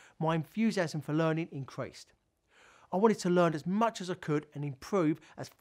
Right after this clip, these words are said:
fast as I was able to. I'd found my fuel to drive my engine. And that's what this module is all about. Finding that inspiration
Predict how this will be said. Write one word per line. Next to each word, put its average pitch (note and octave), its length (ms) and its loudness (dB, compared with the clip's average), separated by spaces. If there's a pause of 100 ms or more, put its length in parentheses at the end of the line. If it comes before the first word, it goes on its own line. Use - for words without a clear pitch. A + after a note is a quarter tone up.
fast F#3 300 2
as D3+ 100 -4
I D3+ 40 0
was C#3+ 160 -2
able C#3 300 -2
to. - 200 -16 (720)
I'd C3 120 -14
found A3 400 2
my G3 100 2
fuel D#3 300 -2
to - 240 -12
drive E3 420 0
my C#3+ 140 -2
engine. C3 340 -6 (560)
And E3+ 100 -2
that's G#3+ 160 0
what G#3+ 120 -2
this F3+ 120 -6
module D#3 400 -2
is C3 220 -10
all C#3 240 -4
about. G#2 420 -14 (380)
Finding F#3+ 400 -4
that E3 160 -6
inspiration C3 760 -4